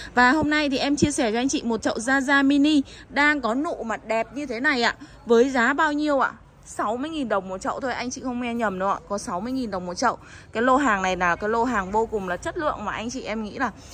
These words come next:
nếu mà không sưu tầm lô này thì rất là hiếm có một cái lô nào ra ra mà to bụi nhiều thân như thế này đâu ạ. Cây thì xanh, cây thì mướt mà cây rất là tươi tắn ạ. Hàng mới về nha anh chị nhá. Sáu mươi k một chậu thôi.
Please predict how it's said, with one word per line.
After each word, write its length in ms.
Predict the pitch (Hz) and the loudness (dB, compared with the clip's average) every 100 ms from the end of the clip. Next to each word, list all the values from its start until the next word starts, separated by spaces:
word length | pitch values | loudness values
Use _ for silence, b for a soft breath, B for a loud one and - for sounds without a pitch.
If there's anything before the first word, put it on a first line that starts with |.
| B | B
nếu 240 | 214 214 | 0 2
mà 140 | 277 - | 2 0
không 220 | 311 262 | -2 -4
sưu 160 | 269 240 | -4 0
tầm 200 | 220 196 | 0 2
lô 200 | 226 226 | 2 4
này 180 | 202 | 2
thì 180 | 202 190 | 2 0
rất 160 | 214 466 | 2 4
là 140 | 359 | 6
hiếm 320 | 269 220 220 | 6 6 4
có 120 | 254 240 | 4 4
một 120 | 285 | 4
cái 60 | 247 | 4
lô 200 | 254 240 | 6 6
nào 180 | 214 175 | 6 6
ra 180 | 214 208 | 4 6
ra 240 | 226 220 | 6 4
mà 120 | 196 | 2
to 440 | - 208 233 247 240 | -2 2 4 4 2
bụi 200 | 240 196 | 0 -2
nhiều 240 | 202 190 | 0 0
thân 220 | 262 233 | 0 -2
như 100 | 233 | -2
thế 140 | 220 190 | -2 0
này 200 | 226 196 | 0 2
đâu 160 | 208 | 2
ạ. 100 | 214 - B B B B | 2 -2 B B B B
Cây 200 | 254 262 | 4 4
thì 160 | 247 202 | 4 -2
xanh, 400 | - 247 254 233 | 2 2 4 0
cây 220 | 208 226 | 0 -2
thì 140 | 233 196 | 0 -4
mướt 300 | 202 277 349 | 0 0 0
mà 140 | 254 | -4
cây 220 | 196 220 | -4 -4
rất 140 | 220 415 | -4 -4
là 120 | 254 | -4
tươi 260 | - 233 220 | -2 -4 -2
tắn 220 | 190 220 | -4 -2
ạ. 140 | 285 - | -6 -6
Hàng 340 | 214 185 185 | -12 -10 -10
mới 140 | 190 | -8
về 220 | 220 233 208 | -4 -4 -4
nha 100 | 240 | -8
anh 120 | 247 | -10
chị 120 | 277 | -10
nhá. 200 | 233 302 - - | -6 -8 -8 -12
Sáu 220 | - 180 | -4 -4
mươi 160 | 208 240 | -4 -4
k 40 | 233 226 | -2 -2
một 140 | 190 | -4
chậu 160 | 233 190 | -6 -4
thôi. 180 | 247 | -4